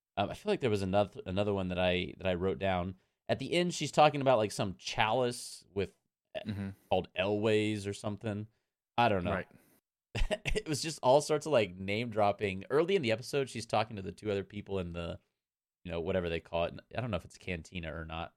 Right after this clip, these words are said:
Speaker 1: but in the little hideout area, and she's
Speaker 2: Mm-hmm.
Speaker 1: name dropping all kinds of other places. So, I mean, that'll be interesting to see if that is something for us to chew on as Star Wars fans. Then it comes back a couple years later. It's like, "Oh, that was that place Fee was talking about."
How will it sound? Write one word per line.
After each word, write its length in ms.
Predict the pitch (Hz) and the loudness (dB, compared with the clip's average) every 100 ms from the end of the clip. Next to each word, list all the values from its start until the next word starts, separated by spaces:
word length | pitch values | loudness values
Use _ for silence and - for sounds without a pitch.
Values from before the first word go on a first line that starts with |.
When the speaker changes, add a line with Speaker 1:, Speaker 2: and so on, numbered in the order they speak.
| - | -12
Speaker 1:
but 180 | 85 - _ _ _ _ _ - | -12 -12 _ _ _ _ _ -10
in 160 | 92 85 | -8 -6
the 220 | 80 - | -6 -6
little 180 | 80 85 | -6 -6
hideout 460 | - 87 85 82 - | -2 0 0 -2 -2
area, 380 | 85 85 85 87 | -4 -4 -4 -8
and 160 | 90 90 - | -12 -18 -10
she's 120 | 95 | -4
Speaker 2:
Mm-hmm. 80 | 120 | 0
Speaker 1:
name 180 | 90 90 | 0 0
dropping 300 | 90 - 85 | -2 -2 -8
all 100 | 80 | -8
kinds 240 | 82 85 | -8 -8
of 80 | 85 | -8
other 160 | 87 87 | -8 -8
places. 520 | 90 85 - 85 - _ _ _ _ - | -6 -8 -8 -14 -16 _ _ _ _ 4
So, 240 | 165 180 - - | 10 10 8 4
I 100 | 165 | 4
mean, 220 | 165 139 | 4 4
that'll 240 | 143 196 | 6 8
be 200 | 190 180 | 6 0
interesting 340 | 156 - 156 139 | -2 -4 -8 -6
to 60 | |
see 220 | 127 127 113 | -4 0 0
if 100 | 107 98 | 0 2
that 400 | 110 117 117 - | 6 8 6 2
is 260 | 110 101 98 | -4 -2 -4
something 720 | - 117 - 120 113 110 113 _ _ _ _ _ - | -2 -2 -4 -6 -4 -4 -8 _ _ _ _ _ -2
for 80 | 90 | 2
us 200 | 113 117 | 2 -2
to 60 | |
chew 300 | 87 - 120 | -8 -4 2
on 160 | 123 127 | 4 4
as 120 | 107 | 0
Star 200 | - 101 | -2 0
Wars 240 | 101 117 117 | 2 0 -4
fans. 360 | 123 120 127 | -4 -2 0
Then 140 | 104 104 | 0 0
it 100 | - | 0
comes 260 | 117 107 | -2 -2
back 300 | 90 98 95 - | 2 4 4 2
a 40 | |
couple 200 | 107 - | -4 -2
years 260 | 101 95 92 | -2 -2 -2
later. 240 | 90 90 | 0 0
It's 100 | 107 | 2
like, 140 | 120 123 | 0 0
"Oh, 220 | - 240 | 0 2
that 240 | 226 247 269 | 4 4 2
was 140 | 254 | 2
that 200 | 226 139 | 6 6
place 280 | - 113 98 | 4 -2 -2
Fee 180 | - 98 | -4 -4
was 140 | 92 | -4
talking 340 | 98 90 85 85 | -2 -4 -4 -8
about." 300 | 87 85 | -4 -4